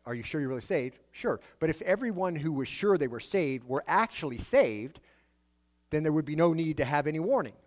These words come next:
would there be? I mean, if you thought you were saved and that was good enough, would that then preclude every warning? If God was just going on what you think about yourself and not the objective standard that he set in his word? See, this is really important.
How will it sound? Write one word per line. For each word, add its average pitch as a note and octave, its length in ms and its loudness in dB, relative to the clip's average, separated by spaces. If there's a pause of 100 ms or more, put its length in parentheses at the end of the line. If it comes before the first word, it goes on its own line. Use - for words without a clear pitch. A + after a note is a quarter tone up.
(100)
would B2 180 -6
there D#3+ 120 0
be? G#3 140 -2
I - 920 -20
mean, - 80 -2
if - 120 -2
you G3+ 120 -4
thought - 360 2
you D#3+ 120 -2
were D3 100 -2
saved D#3+ 400 2
and C#3+ 100 -2
that D3+ 140 -4
was C#3 140 -8
good E3+ 140 2
enough, D3 340 -2
would B2 80 -4
that C3 260 -2 (640)
then B2+ 180 -6
preclude C3 460 -6
every B2 220 -6
warning? A#2+ 340 -6 (640)
If - 100 -20
God C3 180 0
was B2 120 -8
just - 180 -8
going C#3 220 -2
on C3 100 -4
what D3 160 -2
you A#2 60 -14
think C#3+ 240 -10
about B2 220 -2
yourself C#3 520 -2 (460)
and B2 100 -10
not C3 140 -4
the B2 80 -8
objective B2+ 360 -6
standard C3 300 -6
that A#2 80 -8
he A2+ 60 -10
set C3+ 220 -8
in - 40 -14
his A#2 120 -12
word? C#3+ 280 -4 (400)
See, A#3 140 -10
this C#4+ 120 -10
is F3 120 -10
really F3+ 180 2
important. D3+ 460 -6